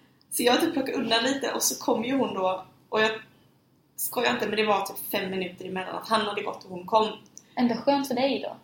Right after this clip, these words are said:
Speaker 1: Jätteskönt, för jag skämdes lite. Jag bara: "Herregud, hon tror att jag är värsta snuskfian
Speaker 2: Ja.
Speaker 1: och du lever i detta." Så jag fick förklara på min så här kinesiska typ: "Hej,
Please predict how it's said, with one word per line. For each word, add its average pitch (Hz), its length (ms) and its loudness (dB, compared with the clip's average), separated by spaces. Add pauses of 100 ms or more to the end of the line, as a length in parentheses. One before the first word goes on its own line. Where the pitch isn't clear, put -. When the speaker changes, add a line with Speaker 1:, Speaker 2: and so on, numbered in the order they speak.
(180)
Speaker 1:
Jätteskönt, 226 760 6
för 220 60 2
jag 208 100 0
skämdes 247 500 2
lite. 349 160 4
Jag 226 100 0
bara: - 80 -14 (140)
"Herregud, 214 260 -8
hon 208 120 -6
tror 202 200 -4
att 190 120 -6
jag - 120 -2
är - 40 -4
värsta - 220 -8 (600)
snuskfian 226 800 4
Speaker 2:
Ja. 294 380 12
Speaker 1:
och - 100 10
du - 140 8
lever 196 520 2
i 302 60 4
detta." 320 440 8 (320)
Så - 180 2
jag 240 120 6
fick - 160 -2
förklara 214 420 6
på 226 140 0
min 208 180 0
så 214 60 -4
här 196 60 -2
kinesiska 202 520 -6
typ: - 300 -4
"Hej, 330 400 2